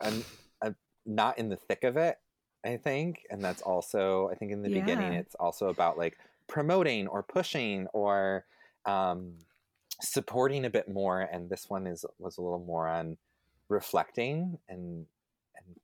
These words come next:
Speaker 1: critically thinking
Speaker 2: Yeah.
Speaker 1: and, and being able to pull some things out. So I would,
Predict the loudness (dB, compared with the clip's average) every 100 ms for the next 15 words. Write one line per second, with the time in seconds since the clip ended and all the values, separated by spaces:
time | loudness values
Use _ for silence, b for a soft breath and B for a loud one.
0 | _ -6 -6 -6 -10 -8 -10 -4 0 2
1 | 2 0 -2 -6 -8 -12 _ -20 -16 -8
2 | -6 -6 -8 -8 -8 -8 -16 _ -14 -8
3 | -8 -8 -8 -8 -8 -8 -6 -6